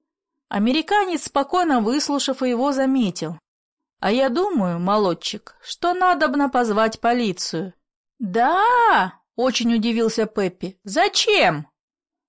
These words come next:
«Чтобы тебя отвели в тюрьму». Это очень огорчило Пеппи.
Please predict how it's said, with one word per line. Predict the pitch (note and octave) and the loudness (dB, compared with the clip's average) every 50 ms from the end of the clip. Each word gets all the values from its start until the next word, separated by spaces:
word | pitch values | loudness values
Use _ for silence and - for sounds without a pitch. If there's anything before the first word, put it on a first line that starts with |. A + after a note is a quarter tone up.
| _ _ _ _ _ _ _ _ _ _ _ | _ _ _ _ _ _ _ _ _ _ _
«Чтобы | - - - - E4+ D4 D4+ E4 | -12 -8 -4 -2 -2 0 0 -2
тебя | - E4 D4 B3 D4+ D#4 D#4 | -2 -2 -2 0 2 2 2
отвели | D4 D4+ C4+ B3 C4+ C4+ C4 C#4+ | 2 0 0 -2 -2 0 0 -2
в | C#4 - | -2 -4
тюрьму». | - C4+ C4 C#4 C4+ C#4+ C#4+ A#3+ F#3 D#3 D#3 - _ _ _ _ _ _ _ _ _ _ _ _ _ _ | -4 -4 -2 0 0 0 2 2 0 -2 -4 -8 _ _ _ _ _ _ _ _ _ _ _ _ _ _
Это | - B3+ E4 F#4+ G4+ G4 - - - - | 0 0 2 2 0 0 0 0 0 2
очень | C4 C4+ D4 - - C#4+ C#4+ C#4 | 2 2 0 0 -2 0 0 0
огорчило | B3+ A#3+ C4+ B3+ - - - G#3+ F#3+ F#3 F3+ | 0 0 -2 -2 -2 -2 -2 0 0 0 0
Пеппи. | F3+ - F#3 E3+ E3 - - - F3+ F3+ | -2 -2 -4 -4 -4 -6 -8 -12 -12 -12